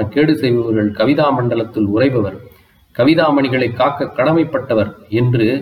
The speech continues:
கனத்த குரல் எழுப்பி நண்பரென நடிப்பவர்தாம். குளத்து நீர் குடிக்க உதவும் என்பது பொது உண்மை. ஆனால் எல்லா குளமுமா? இல்லை. சில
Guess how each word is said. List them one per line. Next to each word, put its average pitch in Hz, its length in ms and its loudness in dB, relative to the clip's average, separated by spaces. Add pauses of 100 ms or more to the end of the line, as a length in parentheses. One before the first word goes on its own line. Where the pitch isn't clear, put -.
கனத்த 151 420 0
குரல் 139 280 0
எழுப்பி 113 460 0
நண்பரென 147 580 0
நடிப்பவர்தாம். 110 680 -2 (800)
குளத்து 170 360 2
நீர் 151 220 2
குடிக்க 147 360 0
உதவும் 127 340 0
என்பது 123 360 0
பொது 123 240 0
உண்மை. 101 280 0 (160)
ஆனால் 104 400 -2 (540)
எல்லா 127 280 2
குளமுமா? 151 480 0 (280)
இல்லை. 113 280 2 (420)
சில 123 220 0